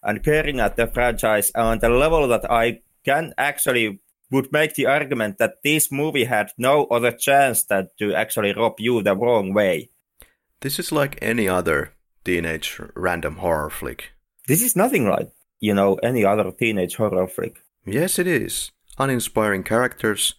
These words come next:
Speaker 2: uninteresting kills, no tension, a lot of butchering, pretty colors, and nice M T V-esque grainy picture, fuzzy images.
Speaker 1: This is the film that disregards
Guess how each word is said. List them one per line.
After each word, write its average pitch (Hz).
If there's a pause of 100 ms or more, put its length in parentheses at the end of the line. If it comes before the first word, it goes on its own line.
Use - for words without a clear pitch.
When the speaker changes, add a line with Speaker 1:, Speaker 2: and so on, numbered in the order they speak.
(280)
Speaker 2:
uninteresting 92
kills, 107 (340)
no 101
tension, 98 (240)
a -
lot 92
of 85
butchering, 95 (320)
pretty 87
colors, 95 (340)
and 85 (320)
nice 90 (400)
M 87
T 90
V-esque 85 (300)
grainy 92
picture, - (260)
fuzzy 90
images. 85 (340)
Speaker 1:
This 139
is 320
the 202
film 165 (340)
that 117 (600)
disregards 147